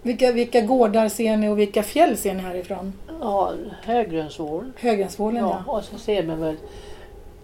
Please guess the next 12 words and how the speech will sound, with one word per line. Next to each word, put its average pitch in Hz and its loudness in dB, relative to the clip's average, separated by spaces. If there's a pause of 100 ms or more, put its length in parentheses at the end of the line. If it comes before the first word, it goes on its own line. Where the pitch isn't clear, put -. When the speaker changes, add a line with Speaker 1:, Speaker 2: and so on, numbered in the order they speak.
(160)
Speaker 2:
vad 170 -8
heter 185 -8
det? 202 -6 (180)
Kläppen. 202 -4 (200)
Speaker 1:
Ni 254 2
ser 294 2
Kläppen 311 -4
också? - -4 (100)
Speaker 2:
Ja, 175 -8 (100)
Speaker 1:
Ja. 208 -2
Speaker 2:
utöver, 170 -4
ja. 165 -8